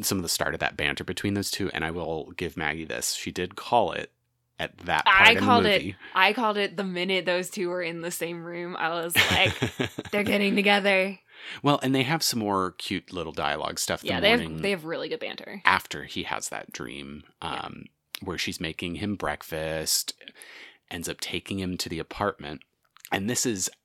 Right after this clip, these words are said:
Speaker 1: I really like the way they played off each other in, in that scene. So this was
Speaker 2: Mm-hmm.
Speaker 1: before we actually have met Maria. Uh, in this,
Speaker 2: Marie.
Speaker 1: Marie, yeah.
Speaker 2: Yeah.
Speaker 1: Um, so he's, like, pressing the button, trying to get in. Peggy's sitting in the car and, like, getting more and more kinda sad and worried for him.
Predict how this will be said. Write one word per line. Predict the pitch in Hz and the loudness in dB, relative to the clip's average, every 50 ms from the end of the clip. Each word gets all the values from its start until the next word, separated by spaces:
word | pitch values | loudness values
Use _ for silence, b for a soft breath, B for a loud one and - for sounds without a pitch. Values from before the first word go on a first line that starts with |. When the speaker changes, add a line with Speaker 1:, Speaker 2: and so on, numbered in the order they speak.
| _ _ | _ _
Speaker 1:
I | 110 | -2
really | 113 107 123 147 151 151 | -2 0 0 -2 -2 0
like | 139 127 113 - | 0 -2 -2 -2
the | - 92 | -2 -2
way | 92 87 | -2 0
they | 85 85 | 0 -2
played | 80 - - 82 76 78 | -4 -4 -6 -4 -2 -2
off | 78 73 - - | -2 -4 -4 -6
each | 76 - - | -6 -4 -4
other | 69 76 85 71 69 | -4 -4 -4 -6 -6
in, | - 87 90 82 78 76 76 - - _ | -6 -8 -8 -6 -6 -8 -8 -10 -12 _
in | - 82 80 76 | -12 -10 -6 -4
that | 73 64 - - | -6 -6 -4 -6
scene. | - - 71 - - | -8 -8 -8 -8 -10
So | - - | -6 -2
this | 98 85 - | -2 0 0
was | 110 | -2
Speaker 2:
Mm-hmm. | - | -4
Speaker 1:
before | - - - - 87 82 | -6 -6 -4 -4 -2 -2
we | 82 76 | -2 -4
actually | 69 71 - - - - | -6 -6 -6 -6 -6 -8
have | 71 - | -8 -8
met | 78 73 73 71 - 98 | -6 -6 -6 -6 -4 -4
Maria. | 98 101 98 98 101 101 104 - _ _ _ _ _ | -4 -2 -2 -2 -2 -4 -6 -8 _ _ _ _ _
Uh, | - 95 80 78 76 76 - - - _ _ _ - | 0 0 0 0 -2 -4 -8 -10 -16 _ _ _ -8
in | 95 92 87 | -6 -4 -4
this, | 92 90 - - - - _ _ - | -4 -4 -4 -6 -8 -10 _ _ -6
Speaker 2:
Marie. | 92 82 | -6 -4
Speaker 1:
Marie, | 76 71 - _ | -4 -6 -8 _
yeah. | - - - | -8 -8 -8
Speaker 2:
Yeah. | - B B B B B B B B B B B - | -8 B B B B B B B B B B B -6
Speaker 1:
Um, | 92 95 87 85 82 80 - - | -2 -2 -2 -2 -4 -6 -4 -2
so | - - 95 85 | -2 -2 0 -2
he's, | - 101 92 92 | -4 -4 -2 -2
like, | 87 80 - - | -4 -4 -4 -6
pressing | - 82 - - 82 | -4 -4 -4 -4 -6
the | 80 | -2
button, | - 131 123 - 117 | 0 0 0 0 -2
trying | 110 - 87 78 78 | -2 0 -2 -2 -2
to | 78 | -6
get | - 82 104 | -6 -4 -2
in. | 120 127 123 120 117 117 104 | 0 2 2 2 2 0 -2
Peggy's | - - 92 80 85 80 - | -2 -4 -4 -4 -2 -2 -2
sitting | - 92 87 85 | -2 -2 -4 -4
in | 85 82 | -6 -6
the | 80 82 | -6 -8
car | - - 85 80 80 80 80 - | -6 -4 -2 0 0 0 -2 -4
and, | - 82 78 80 | -6 -8 -8 -8
like, | 80 82 - - | -8 -10 -6 -6
getting | 92 85 82 80 82 | -6 -4 -4 -6 -6
more | 85 82 78 78 80 | -4 -4 -2 -2 -2
and | 80 82 80 | -2 -4 -4
more | 78 76 76 78 | -4 -4 -6 -6
kinda | - - 85 78 - | -6 -8 -6 -4 -2
sad | - - 78 73 78 82 | -2 -2 -2 -2 -2 -4
and | 85 80 73 | -6 -6 -6
worried | 73 73 82 101 107 - | -4 -2 -2 -4 -4 -4
for | - - 127 131 147 | -2 -2 0 0 0
him. | 160 170 165 | -4 -4 -6